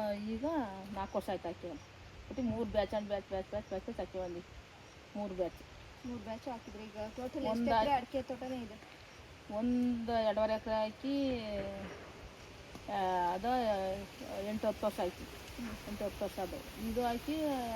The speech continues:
Speaker 1: ಆರು ವರ್ಷ.
Speaker 2: ಹ್ಮ್.
Speaker 1: ಇನ್ನೊಂದು ಎರಡೂವರೆ ಎಕರೆ ಹಾಕಿ ಆರು ವರ್ಷ. ಇನ್ನು ಒಂದೂವರೆ ಎಕರೆ ಹಾಕಿ ಅದು ನಾಲ್ಕು ವರ್ಷ.
Speaker 2: ಹ್ಮ್, ಹ್ಮ್.
Speaker 1: ಒಟ್ಟು ಏಳು ಎಕರೆ ತೋಟ.
Speaker 2: ಏಳು ಎಕರೆ ಬರೀ ಅಡಿಕೆ ತೋಟನೇ ಇದೆ?
Speaker 1: ಅಡಿಕೆ ತೋಟ.
Speaker 2: ಹ್ಮ್.
Speaker 1: ಏಳು ಎಕರೆ ಅಡಿಕೆ ತೋಟ. ಇವಾಗ ಮೂರು ಎಕರೆ ತರಕಾರಿ ಬೆಳೆ ಕೂತ್ಕೊಂಡಿದ್ವಿ.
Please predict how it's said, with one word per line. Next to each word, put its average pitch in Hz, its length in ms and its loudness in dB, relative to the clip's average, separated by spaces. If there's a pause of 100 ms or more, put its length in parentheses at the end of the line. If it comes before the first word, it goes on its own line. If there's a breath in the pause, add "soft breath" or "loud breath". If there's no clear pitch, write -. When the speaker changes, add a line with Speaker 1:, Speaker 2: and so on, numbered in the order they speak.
(140)
Speaker 1:
ಆರು 196 160 4
ವರ್ಷ. - 180 0
Speaker 2:
ಹ್ಮ್. 233 520 -6 (260)
Speaker 1:
ಇನ್ನೊಂದು 247 460 6
ಎರಡೂವರೆ 220 340 6
ಎಕರೆ 233 160 2
ಹಾಕಿ 269 160 4
ಆರು 196 140 4
ವರ್ಷ. 190 180 -2 (140)
ಇನ್ನು 240 140 2
ಒಂದೂವರೆ 240 280 4
ಎಕರೆ 233 220 0
ಹಾಕಿ 233 280 0
ಅದು 381 520 0
ನಾಲ್ಕು 208 200 2
ವರ್ಷ. - 100 2
Speaker 2:
ಹ್ಮ್, - 1200 -4
ಹ್ಮ್. 214 100 2
Speaker 1:
ಒಟ್ಟು 277 380 4
ಏಳು 226 280 6
ಎಕರೆ 285 180 2
ತೋಟ. 185 240 4 (640)
Speaker 2:
ಏಳು 277 140 8
ಎಕರೆ 294 180 4
ಬರೀ 294 200 6
ಅಡಿಕೆ 247 320 4
ತೋಟನೇ 262 400 2
ಇದೆ? 233 100 -2
Speaker 1:
ಅಡಿಕೆ 208 160 -2
ತೋಟ. - 260 -2
Speaker 2:
ಹ್ಮ್. - 580 -8 (580)
Speaker 1:
ಏಳು 202 100 -2
ಎಕರೆ 208 220 -4
ಅಡಿಕೆ 220 180 -4
ತೋಟ. 196 260 -4 (800)
ಇವಾಗ 226 120 2
ಮೂರು 233 260 6
ಎಕರೆ 226 180 4
ತರಕಾರಿ 208 340 2
ಬೆಳೆ 196 200 0
ಕೂತ್ಕೊಂಡಿದ್ವಿ. 170 640 -4